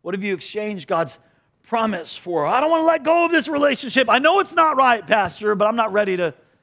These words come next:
let it go. I know this career isn't the right one. I know it's, I know it's like, I, I know I need to be with my family. I know, I just, but I'm just not ready. I gotta, I, I, I gotta make some more. I gotta, I gotta.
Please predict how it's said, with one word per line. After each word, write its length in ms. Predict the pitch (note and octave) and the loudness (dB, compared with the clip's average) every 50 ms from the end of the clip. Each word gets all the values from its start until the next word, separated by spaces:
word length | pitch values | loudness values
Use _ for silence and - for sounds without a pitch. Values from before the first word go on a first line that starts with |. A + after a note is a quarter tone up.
| _ _ _ _ _ _ _ _ _ _ | _ _ _ _ _ _ _ _ _ _
let 160 | - E3+ E3+ | -4 -2 0
it 280 | E3 D#3 D3+ D3+ - - | 0 0 -2 -4 -8 -6
go. 260 | D#3+ D#3 C#3+ B2 A2+ - - _ _ _ _ _ _ _ _ _ _ _ _ _ _ _ _ _ _ _ _ _ _ _ - | -4 -2 -2 -4 -6 -10 -18 _ _ _ _ _ _ _ _ _ _ _ _ _ _ _ _ _ _ _ _ _ _ _ -2
I 120 | - B3+ | 0 2
know 120 | D4+ E4+ | 2 2
this 160 | E4+ E4+ B3 - | 2 2 0 -2
career 400 | - D4+ D4+ D4 D4 D4 C#4+ C#4+ | 0 0 2 4 4 4 4 2
isn't 220 | C#4 A3 C4 C4 | 2 0 -2 -2
the 60 | B3 B3 | 0 2
right 200 | B3 B3 B3 A#3 | 2 2 0 0
one. 240 | A3 A3+ A3+ A3 | -2 0 0 0
I 60 | A3 A3+ | 0 0
know 200 | A#3 C4 C4+ C4+ | 0 0 0 0
it's, 120 | B3 - | -2 -2
I 120 | - G#3+ A#3 | -2 -2 -2
know 180 | A#3+ C4 C4+ | 0 0 0
it's 160 | C4 B3 - A#3+ | 0 0 0 -2
like, 180 | A3+ A3 A3 - | -2 -2 -2 -4
I, 220 | F#3+ F#3+ F#3 F#3 | -6 -4 -2 -4
I 20 | F#3 | -4
know 240 | F3+ G3+ A3+ A#3+ A3+ | -4 -4 -4 -2 -2
I 20 | |
need 120 | A3 A3 | -2 -4
to 40 | G#3 | -6
be 80 | F#3+ G#3 | -6 -6
with 80 | G#3 | -6
my 120 | G3+ F#3+ F3+ | -4 -6 -6
family. 340 | D3 F#3 G3 F#3+ F#3+ F#3+ F#3 | -4 -4 -4 -4 -2 -4 -4
I 60 | F#3+ | -4
know, 80 | G#3+ | -2
I 120 | A3+ A#3 A3+ | -2 -2 -2
just, 240 | E3+ G3+ A#3+ A3+ G3+ | -4 -8 -10 -6 -2
but 80 | A3+ | -2
I'm 140 | A3+ A3 A#3 | -2 -2 -4
just 120 | A3+ G3 | -6 -8
not 200 | F3+ A#3 G#3+ G#3+ | -6 -4 -4 -2
ready. 160 | A3 A3 G#3+ G#3 | 0 0 0 0
I 80 | G3 | 0
gotta, 160 | G3 A3 G#3+ | 0 0 0
I, 160 | G#3 F#3 F3+ F#3+ | 0 0 -2 -2
I, 320 | F3+ E3+ F#3+ F#3+ F3+ - - _ - | -4 -4 -6 -8 -10 -12 -16 _ -16
I 80 | F3 F3+ | -10 -6
gotta 260 | F#3+ G3+ G#3 G3+ G3 | -4 -2 -2 -2 -4
make 160 | G3 F#3+ G#3 - | -8 -10 -10 -10
some 140 | - G3+ | -10 -10
more. 180 | G#3 G#3 G#3 G3+ | -8 -6 -4 -4
I 120 | G3 G3 | -4 -2
gotta, 200 | G3 G#3 G#3+ G#3 | 0 0 0 0
I 120 | F#3 F3+ F#3 | -2 -2 -2
gotta. 280 | G3 G3 G3 F#3+ F3 | -2 -2 -2 -2 -6